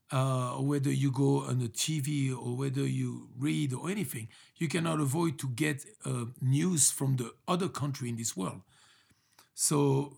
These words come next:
being a glo-, a global citizen, uh, is t-, be aware of that and makes you well read. Uh, and when you meet, again, uh, other people, you can, um,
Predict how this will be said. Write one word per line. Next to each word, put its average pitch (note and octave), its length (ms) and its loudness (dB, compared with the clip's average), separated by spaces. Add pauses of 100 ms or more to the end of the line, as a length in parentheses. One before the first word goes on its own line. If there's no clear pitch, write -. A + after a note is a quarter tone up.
being D3+ 280 2
a C#3+ 40 2
glo-, D#3 300 -2
a C#3+ 80 2
global C#3+ 340 0
citizen, C3+ 720 0 (680)
uh, A#2+ 640 -2
is A#2+ 480 2 (220)
t-, - 100 -12 (840)
be D#3+ 160 4
aware F#3+ 420 4
of C#3 140 0
that B2+ 320 -2
and B2+ 120 0
makes C3+ 280 0
you C#3 80 2
well C3+ 240 2
read. C3+ 420 -2 (580)
Uh, C#3 440 0
and C3+ 100 2
when C#3 160 2
you C#3 100 6
meet, C#3 300 4 (140)
again, D3 400 0
uh, B2+ 260 -6
other B2 160 -2
people, C3+ 380 -4
you G#2+ 160 -8
can, A#2 300 -6 (120)
um, G#2 300 -10